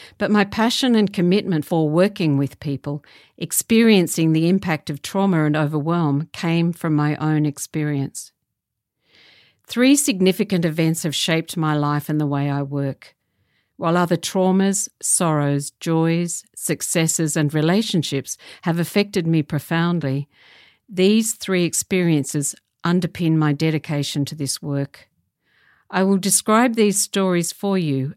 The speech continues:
as if they are happening now, as frozen memories of the events, because that's the way we tend to experience memories of traumatic and overwhelming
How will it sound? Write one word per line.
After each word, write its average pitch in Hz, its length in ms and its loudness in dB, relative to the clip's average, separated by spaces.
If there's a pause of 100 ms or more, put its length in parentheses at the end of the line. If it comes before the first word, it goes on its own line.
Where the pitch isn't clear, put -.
as 156 160 2
if 160 160 0
they 160 160 -2
are 156 80 -2
happening 151 540 0
now, 143 400 0 (480)
as 156 160 -2
frozen 180 560 0
memories 147 520 0
of 139 200 -8
the 147 100 0
events, 143 540 -2 (260)
because 151 380 -2
that's 175 280 0
the 180 120 -2
way 165 200 0
we 156 140 0
tend 151 400 -2
to 151 140 -4
experience 156 760 -2
memories 165 560 0
of - 220 -14
traumatic 151 760 -4
and 151 140 2
overwhelming 147 760 -2